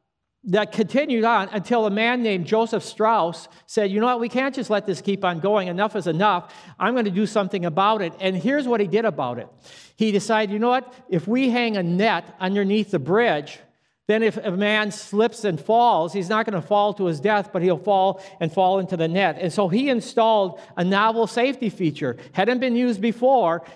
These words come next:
and that was to put a net underneath that entire bridge. In fact, I got a picture of what it looked like, and, and, and,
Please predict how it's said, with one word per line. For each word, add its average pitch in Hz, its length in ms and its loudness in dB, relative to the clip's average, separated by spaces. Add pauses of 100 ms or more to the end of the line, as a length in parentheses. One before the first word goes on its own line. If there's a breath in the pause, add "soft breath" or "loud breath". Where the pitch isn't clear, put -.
and 190 100 0
that 208 160 2
was 220 200 -2
to 208 120 0
put 202 220 -2
a 175 80 2
net 190 480 0
underneath 190 720 0
that 175 340 -2
entire 180 640 -2 (180)
bridge. 160 520 0
In - 260 -20
fact, 196 180 0
I 208 80 2
got 208 140 2
a 180 40 -4
picture 226 360 -2
of 156 80 0
what 175 120 -2
it 165 100 -4
looked 185 220 0
like, 143 240 -4
and, 156 160 -2 (300 loud breath)
and, 156 340 -4
and, 160 500 -4